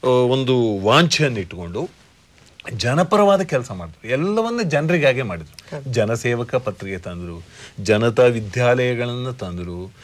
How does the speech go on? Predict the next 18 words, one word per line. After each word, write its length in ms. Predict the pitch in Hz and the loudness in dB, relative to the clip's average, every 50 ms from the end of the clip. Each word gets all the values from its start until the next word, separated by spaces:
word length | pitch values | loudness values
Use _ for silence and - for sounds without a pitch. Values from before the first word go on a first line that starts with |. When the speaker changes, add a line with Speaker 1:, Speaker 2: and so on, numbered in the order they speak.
| - - - - - | -20 -20 -10 -8 -4
Speaker 1:
ಅದೇ 220 | 110 110 123 120 | -2 0 0 -2
ಜನಮುದ್ರಣ 800 | 107 90 113 110 117 139 143 139 139 131 120 156 160 165 165 165 | 0 0 0 0 2 2 2 0 0 0 2 4 4 6 6 6
ಅನ್ನೋದನ್ನ 540 | 160 156 147 143 135 131 123 117 120 123 117 | 4 4 2 0 -2 -2 -4 -4 -6 -6 -6
ತಂದ್ರು. 360 | - 120 - 90 90 90 175 | -6 -6 -6 -6 -6 -6 -6
Speaker 2:
ಹ್ಮ್, 200 | 175 160 151 139 | -6 -6 -6 -8
ಹ್ಮ್, 140 | 151 143 135 | -8 -10 -4
ಹ್ಮ್. 100 | 143 131 | 2 4
Speaker 1:
ಅವ್ರು 160 | 147 180 180 | 4 6 6
ಒಂದ್ 180 | 175 170 160 131 | 4 2 2 2
ಕಡೆಯಲ್ಲಿ 440 | - 151 170 185 190 185 160 143 | 2 2 2 2 0 0 0 0
ಅವ್ರ 180 | 135 123 135 127 | 0 0 0 0
ಚುಟುಕ, 360 | 123 - 160 160 160 226 - | -2 -2 -2 0 0 2 4
ಅವರ 340 | 196 165 147 139 101 98 110 | 4 4 6 4 4 2 2
ಬಹಳ 240 | 98 92 98 120 147 | 2 0 0 0 0
ದೊಡ್ಡ 220 | 143 151 156 147 | 2 0 2 4
ಅಸ್ತ್ರ 400 | 127 120 120 - - - 190 180 | 4 2 2 0 -2 0 2 4
ಅದು. 360 | 160 107 87 82 82 82 82 80 - | 4 4 2 -2 -6 -12 -14 -14 -12
Speaker 2:
ಸರ್. 220 | - - 135 | -10 -10 -10